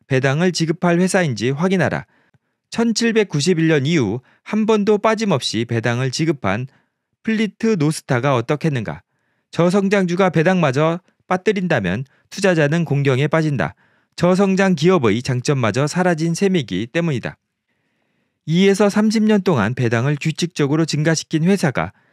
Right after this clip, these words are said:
최상의 선택이다. 켈로그와 렐스턴 퓨리나는 전쟁 세 번과 경기 침체 여덟 번을 거치는 동안에도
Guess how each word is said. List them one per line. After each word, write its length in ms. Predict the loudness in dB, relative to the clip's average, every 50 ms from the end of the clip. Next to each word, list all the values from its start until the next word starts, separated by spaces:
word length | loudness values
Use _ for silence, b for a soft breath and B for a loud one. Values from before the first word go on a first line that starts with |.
| _ _ _ _ _ -4
최상의 500 | -2 0 0 2 2 2 2 2 2 2
선택이다. 580 | 2 0 0 0 0 0 0 -2 -4 -6 -8 _ _ _ _ _ _ _ _ _ _ _ _ _ _ _ -6
켈로그와 760 | -4 -2 0 2 2 2 2 2 2 2 2 0 -2 -4 -8 _ _ _ _ -4
렐스턴 640 | -2 0 0 0 -2 -6 -6 -4 -2 0 0 0 -2
퓨리나는 640 | -4 -4 -2 -2 0 0 0 0 0 -2 -2 -4 -8 -12 _ _ _ _ -6
전쟁 400 | -2 -2 0 0 0 0 0 0
세 160 | 0 0 0
번과 420 | 2 0 0 0 0 -2 -2 -4 _ _ _ _ _
경기 320 | -4 -4 -2 -2 -2 -4
침체 440 | -6 -6 -6 -6 -2 0 2 2 2
여덟 260 | 2 2 2 0 0
번을 280 | 0 0 0 0 0 -2
거치는 460 | -4 -4 -4 -2 -2 -2 -2 -2 -2
동안에도 520 | -2 0 0 0 0 0 0 -2 -4 -6